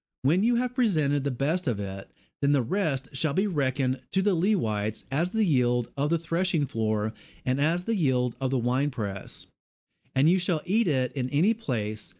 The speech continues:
you and your households, for it is your reward for your service in the tent of appointment. And bear no sin because of it,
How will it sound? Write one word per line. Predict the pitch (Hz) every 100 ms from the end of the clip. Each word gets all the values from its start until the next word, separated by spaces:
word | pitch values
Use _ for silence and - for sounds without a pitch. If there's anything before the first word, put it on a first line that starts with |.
| _ -
you | 156 202 208
and | - 190
your | 208
households, | 175 202 202 - 107 101 104 - _ _ _
for | 156
it | 160
is | 160 143
your | 190
reward | 220 240 185 131 123 123 -
for | 151
your | 151 196
service | - 139 120 117 117
in | - 143
the | 180
tent | 180 139 120 120
of | 127
appointment. | 120 110 151 143 107 95 - _ _ _ _ _ _ -
And | 143
bear | 135 180 170
no | 151 220
sin | - 175 156
because | 139 139 170 165 156
of | 151 175
it, | 98 92